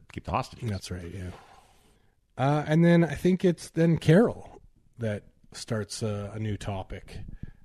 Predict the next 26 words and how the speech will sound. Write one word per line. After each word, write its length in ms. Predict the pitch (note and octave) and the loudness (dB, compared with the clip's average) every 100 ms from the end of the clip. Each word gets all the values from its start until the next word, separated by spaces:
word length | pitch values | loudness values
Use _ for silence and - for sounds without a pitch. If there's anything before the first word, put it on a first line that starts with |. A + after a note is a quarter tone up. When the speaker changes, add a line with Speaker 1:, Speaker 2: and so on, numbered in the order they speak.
| - | -14
Speaker 2:
after 320 | G#2 G2+ G#2+ | -10 -6 -4
the 80 | F#2+ | -4
Philbrick 560 | - G#2+ G2 F#2+ - - | -2 -4 -2 -2 -4 -6
situation. 680 | - F#2+ G2+ F#2+ - G2+ F#2+ | -6 -8 -10 -12 -12 -12 -10
She 200 | - A2+ | -8 -6
brings 340 | A#2 A#2+ A#2 A#2+ | -4 -2 -2 -4
up 180 | A#2+ | -6
the 60 | A2+ | -10
topic 400 | - B2+ C#3+ C3 | -8 -8 -8 -10
of 100 | C3 | -10
sex. 460 | - G#3 - - - _ - _ _ _ _ _ _ _ _ - | -10 -10 -12 -18 -20 _ -20 _ _ _ _ _ _ _ _ 2
Speaker 1:
Yeah, 220 | G3 F3+ | 6 8
so 1120 | - E3+ D#3 D#3+ D#3 D#3 D3+ D3+ D3+ D3 C#3+ - | 6 6 8 6 6 4 4 4 4 2 0 -2
I 80 | C3+ | -2
think 340 | - A#3 A3+ - - - - _ _ _ - - - _ - | 0 0 -2 -10 -16 -20 -20 _ _ _ -20 -20 -20 _ 0
Carol 320 | F#3+ A#3 G#3 | 2 4 4
asked 220 | F#3 - | 2 0
Charlie, 420 | D#3 C#3+ C3 B2+ | 2 4 4 4
uh, 80 | A#2 F#2+ - _ - - C#3 | 2 -2 -8 _ -20 -14 -2
Carol 180 | G#3 A#3+ | 2 2
first 220 | A3 G3+ | 2 2
asked 260 | F3 - - | 0 -2 -2
Charlie 320 | C#3 C3+ G#2 | 4 4 4
about 220 | E2 D#2+ | 0 -4
sex, 540 | - D#2+ - - - - _ _ - _ _ _ | -6 -6 -6 -10 -14 -16 _ _ -20 _ _ _
uh, 720 | A2 G#2+ G#2+ G2+ G2+ G2+ C#2 | 2 4 4 4 0 -2 -8